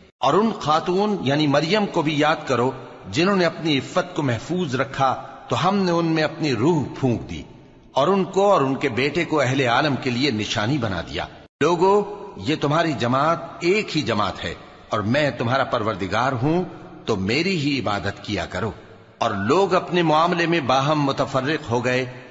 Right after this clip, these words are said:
मगर आखिर सब हमारी तरफ रुजू करने वाले हैं। अब जो नेक काम करेगा और मोमिन भी होगा,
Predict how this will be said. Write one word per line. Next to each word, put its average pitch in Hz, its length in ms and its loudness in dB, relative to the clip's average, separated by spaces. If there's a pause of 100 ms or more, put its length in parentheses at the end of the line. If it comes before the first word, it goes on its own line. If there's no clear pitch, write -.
मगर 123 440 -2
आखिर 135 420 0
सब 160 260 -2
हमारी 113 360 0
तरफ 107 300 -4
रुजू 107 280 -2
करने 104 280 -2
वाले 101 240 0
हैं। 101 340 -4 (120)
अब 147 220 -2
जो 156 120 2
नेक 127 420 0
काम 175 240 2
करेगा 123 420 0
और 147 200 4
मोमिन 151 420 0
भी 139 100 0
होगा, 95 360 -2